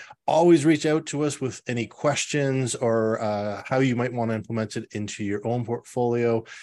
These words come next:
uh, or do your own research and due diligence. Uh, not all strategies are ap-, appropriate for all portfolios, so make sure you reach out to us. You can always go to mike on money dot com. You can reach me there. You can see our other videos. You can see past content.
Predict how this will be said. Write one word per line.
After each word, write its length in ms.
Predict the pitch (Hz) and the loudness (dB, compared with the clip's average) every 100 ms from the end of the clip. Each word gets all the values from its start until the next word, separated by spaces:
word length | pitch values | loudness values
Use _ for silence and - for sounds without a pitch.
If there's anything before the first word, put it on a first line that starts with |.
| - - | -18 -4
uh, 260 | 110 110 117 | 2 4 4
or 140 | 120 | 4
do 80 | 139 | 4
your 180 | 151 147 | 6 6
own 140 | 147 | 4
research 540 | 143 147 147 139 139 135 | 0 0 -2 -2 -6 -4
and 100 | 135 | 0
due 100 | 131 | 2
diligence. 640 | 143 185 190 185 - - | 4 4 4 2 0 -4
Uh, 380 | 127 127 123 127 | 0 0 0 -2
not 300 | 131 131 139 - | 0 0 -2 0
all 240 | 127 127 | 0 0
strategies 560 | - 131 127 120 117 120 | 0 -2 -2 -4 -6 -4
are 260 | 113 110 | -4 -4
ap-, 120 | - 117 | -6 -8
appropriate 480 | 101 120 123 123 | -4 -4 -2 -8
for 260 | - 113 110 | -2 -2 0
all 220 | 107 107 | 0 0
portfolios, 680 | 104 113 - 127 127 117 107 | -2 -6 -2 0 2 2 0
so 280 | 127 107 101 - - - | 0 0 -2 -12 -18 -6
make 160 | 131 131 | -2 0
sure 140 | 143 | 2
you 100 | 135 | 2
reach 220 | 127 123 127 | 2 2 0
out 160 | 127 | -2
to 140 | 127 123 | -2 -4
us. 120 | - | -4
You 60 | 117 | -4
can 120 | 127 | -4
always 420 | - 151 165 131 | -2 2 2 2
go 160 | 143 139 | 2 0
to 180 | 139 | -2
mike 300 | 123 123 127 - | -2 -2 -2 -4
on 240 | 117 120 | -6 -4
money 240 | 113 117 113 | -2 0 0
dot 240 | 110 110 | 0 -2
com. 360 | - 120 117 113 - - - | -2 -2 0 -4 -10 -20 -10
You 100 | 110 | -6
can 160 | 113 117 | -2 0
reach 260 | 127 147 - | 0 -2 -2
me 120 | 123 | 0
there. 280 | 120 120 123 | 2 2 2
You 160 | 113 | 0
can 140 | 101 101 | -2 -6
see 220 | - 104 | -2 0
our 200 | 95 120 | 0 -2
other 200 | 120 113 | -2 0
videos. 520 | 113 113 113 113 107 | 0 2 2 2 0
You 80 | 107 | -4
can 140 | 98 | -8
see 200 | - 101 | -10 -10
past 380 | - 104 92 - | -6 -6 -4 -6
content. 640 | - 135 127 139 127 - | -2 0 0 0 0 -4